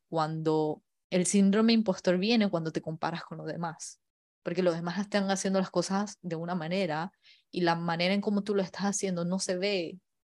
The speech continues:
como el de esas personas, pero es porque tal vez es que no estás aquí para hacerlo tal, tal como esa persona. Y me llevo mucho de la conversación cuando dijiste, "Nuestro talento es para compartirlo".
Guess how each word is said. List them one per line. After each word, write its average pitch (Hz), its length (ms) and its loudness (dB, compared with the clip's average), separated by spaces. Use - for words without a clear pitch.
como 180 400 0
el 170 140 2
de 165 160 2
esas 185 220 -2
personas, 170 540 -2
pero - 160 -4
es - 120 -8
porque 180 460 -2
tal 180 240 6
vez 254 580 4
es - 160 -8
que 202 160 0
no 202 240 6
estás 202 280 0
aquí 196 320 -4
para 175 140 -2
hacerlo 170 400 -2
tal, - 260 -6
tal 170 180 2
como 170 260 -2
esa 160 160 -6
persona. 160 640 -2
Y 214 400 2
me 202 200 8
llevo 214 220 8
mucho 233 300 4
de 247 60 4
la 214 100 4
conversación 175 480 -2
cuando 196 200 2
dijiste, 170 540 0
"Nuestro 175 340 -2
talento 175 420 0
es 185 80 -4
para 190 280 2
compartirlo". 165 1080 -8